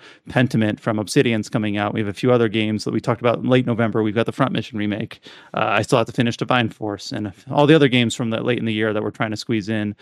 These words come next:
uh, before deliberations at the end of the year. So those are sort of the things to look forward to in the next episode of the podcast as, uh, as embargoes release, as people get time to,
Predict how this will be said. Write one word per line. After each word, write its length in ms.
uh, 280
before 280
deliberations 760
at 160
the 100
end 140
of 60
the 100
year. 300
So 360
those 220
are 40
sort 200
of 40
the 60
things 240
to 60
look 160
forward 260
to 120
in 80
the 40
next 240
episode 300
of 60
the 60
podcast 640
as, 300
uh, 280
as 140
embargoes 460
release, 320
as 60
people 240
get 120
time 200
to, 100